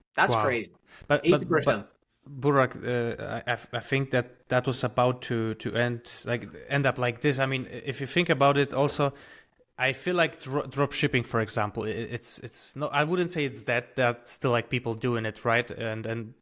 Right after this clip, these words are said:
Speaker 2: getting a lot of money, but it's almost impossible to start just a drop shipping business nowadays, right? And if the
Speaker 1: Yeah.
Speaker 2: factories are selling just on their own on,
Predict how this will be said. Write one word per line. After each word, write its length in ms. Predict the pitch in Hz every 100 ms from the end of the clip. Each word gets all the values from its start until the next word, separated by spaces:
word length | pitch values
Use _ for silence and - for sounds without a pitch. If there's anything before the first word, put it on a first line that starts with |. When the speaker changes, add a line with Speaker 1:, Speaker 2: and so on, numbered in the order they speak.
| _ _ -
Speaker 2:
getting 240 | 117 117
a 20 |
lot 140 | 117 120
of 80 | 117
money, 160 | 123
but 240 | 117 104 - _ -
it's 200 | 123 -
almost 360 | 143 139 131
impossible 480 | 131 135 127 131 123
to 120 | 123
start 260 | - 123 117
just 180 | 127 131
a 60 |
drop 240 | 113 120 -
shipping 380 | 131 127 120 - - - -
business 340 | 131 123 120
nowadays, 500 | 135 135 123 107 -
right? 140 | 123 123
And 140 | 131
if 140 | 135 123
the 80 | 139
Speaker 1:
Yeah. 200 | 123 110
Speaker 2:
factories 680 | 110 - 160 - - 135 117
are 260 | 123 120 -
selling 460 | - 143 131 120 - - -
just 220 | - 135 143
on 80 |
their 280 | 123 120 123
own 320 | 143 139 117 -
on, 180 | 120